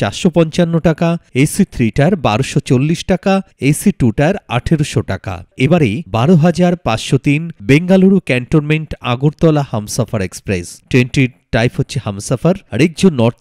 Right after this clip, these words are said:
ইস্ট ফ্রন্টিয়ার রেলওয়ে। ট্রেনটি সপ্তাহে দুদিন, রবিবার এবং বৃহস্পতিবার, নিউ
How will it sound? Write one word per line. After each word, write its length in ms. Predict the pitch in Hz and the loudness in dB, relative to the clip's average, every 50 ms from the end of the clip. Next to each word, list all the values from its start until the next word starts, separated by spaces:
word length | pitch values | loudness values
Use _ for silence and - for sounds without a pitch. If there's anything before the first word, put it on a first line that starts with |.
| 180 156 | -6 -6
ইস্ট 120 | - - - | -6 -6 -4
ফ্রন্টিয়ার 440 | - 147 143 143 - - 165 165 151 123 113 | -2 -2 -2 -2 -2 -2 0 0 0 0 -2
রেলওয়ে। 300 | 92 92 92 92 90 85 95 - _ _ | -2 -2 -2 -2 -4 -6 -10 -14 _ _
ট্রেনটি 320 | - 170 185 190 - - 202 - - | 4 4 4 4 4 0 0 0 2
সপ্তাহে 400 | - 127 - - - 147 107 151 135 110 101 | 0 0 0 0 -2 -2 0 -2 -4 0 2
দুদিন, 280 | 117 117 98 98 87 85 85 - 113 117 | 0 2 2 0 -6 -6 -4 -2 4 6
রবিবার 420 | 131 147 143 165 185 156 185 185 190 - - 123 | 6 6 6 6 4 4 4 2 2 -2 -4 -4
এবং 140 | 120 127 127 120 113 101 95 | -2 -2 -2 -4 -4 -4 -2
বৃহস্পতিবার, 760 | 117 113 147 160 - - - 117 101 - 113 95 107 120 160 - - _ - 120 135 | -2 0 0 -2 -2 -2 -4 -4 -2 -2 -4 -4 -4 -4 -4 -6 -10 _ -6 -2 2
নিউ 120 | 165 | 2